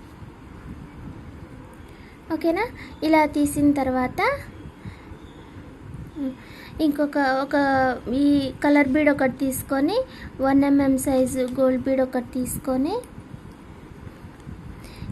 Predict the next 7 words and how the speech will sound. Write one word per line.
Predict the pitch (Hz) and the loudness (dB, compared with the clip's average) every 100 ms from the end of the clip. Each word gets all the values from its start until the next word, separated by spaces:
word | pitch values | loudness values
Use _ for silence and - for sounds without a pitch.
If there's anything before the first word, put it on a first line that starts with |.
| 311 | 2
ఇలా | 302 294 | 2 4
పైకి | 277 277 294 285 | 4 4 2 0
కుచ్చేసేయండి, | 269 269 269 254 262 254 247 240 247 392 523 - - - - - - - - - - - - - - | -2 2 4 4 4 2 2 2 2 2 -2 -8 -18 -14 -14 -14 -16 -16 -18 -18 -16 -12 -12 -12 -16
ఓకేనా? | - 285 302 - 277 | -2 0 0 0 0
ఆ | 269 | 0
తర్వాత | 277 262 262 330 392 440 - 269 | 2 2 2 2 0 -2 -6 0
ఇలా | 262 | 0